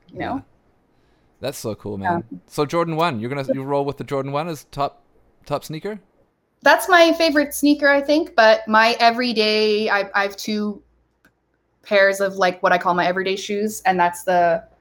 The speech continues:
Speaker 1: regular, like, Air Force one Low in white, which is the best shoe for everyday wear of all time, and then the Vans Old Skool Lows as well.
Speaker 2: Oh yeah, I'm a big Vans Old Skool Low. Some West Coast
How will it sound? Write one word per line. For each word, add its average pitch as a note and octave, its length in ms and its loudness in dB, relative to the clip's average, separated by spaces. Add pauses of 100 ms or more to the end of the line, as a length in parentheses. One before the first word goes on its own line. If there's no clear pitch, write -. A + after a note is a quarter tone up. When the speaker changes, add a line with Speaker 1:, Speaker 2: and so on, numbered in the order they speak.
(380)
Speaker 1:
regular, G3 800 2 (240)
like, F3+ 360 0 (340)
Air F3+ 140 4
Force F#3+ 520 -2
one F#3 380 0
Low F#3+ 500 0 (240)
in F3+ 160 -6
white, F#3 380 2 (640)
which F3+ 180 -12
is F3 140 -12
the F#3 120 -8
best F3 260 2
shoe F3 360 -6 (500)
for - 140 -2
everyday F3+ 320 0
wear F3+ 180 2
of F3+ 80 0
all F#3 140 0
time, D#4+ 320 2 (260)
and A3 160 4
then A3 160 4
the G#3+ 140 6
Vans G3 340 2
Old F#3+ 220 -4
Skool F#3+ 260 -6
Lows F#3+ 560 -8 (380)
as F#3 100 -20
well. F#2 340 -4 (160)
Speaker 2:
Oh G2+ 140 -12
yeah, F#2 180 -12
I'm F2 120 -12
a F2+ 40 -16
big G2 180 -14
Vans F#2+ 340 -10
Old F#2 180 -12
Skool F#2 240 -14
Low. F#2 260 -12
Some A#2+ 220 -10
West A#2+ 220 -6
Coast - 420 -10